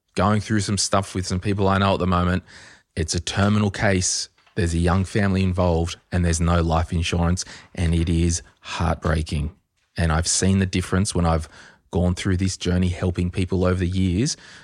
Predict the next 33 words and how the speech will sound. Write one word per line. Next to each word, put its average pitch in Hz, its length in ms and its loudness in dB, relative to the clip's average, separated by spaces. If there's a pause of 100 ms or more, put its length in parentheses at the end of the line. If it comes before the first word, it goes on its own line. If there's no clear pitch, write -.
(200)
When 85 180 0
there 80 180 0
is 101 180 2
a 107 80 0
terminal 82 400 -2
diagnosis 82 800 -4 (160)
and 85 160 0
there 80 240 0
is 90 400 0 (140)
a 98 40 -4
terminal 90 480 0
illness 82 380 0
life 80 300 0
insurance 85 340 -2
benefit, 107 480 0 (300)
which 92 120 -6
is 85 120 -2
built 85 280 -2
into 87 220 -2
the - 80 -4
death 92 240 -2
cover, 127 300 0 (340)
it 85 140 -6
makes 90 280 0 (120)
all 87 180 0
the 82 100 -2
difference. 82 560 -6 (380)
Just - 220 0
picture 135 360 2
right 104 300 2
now 101 420 0 (280)
your 104 160 2
family. 107 720 0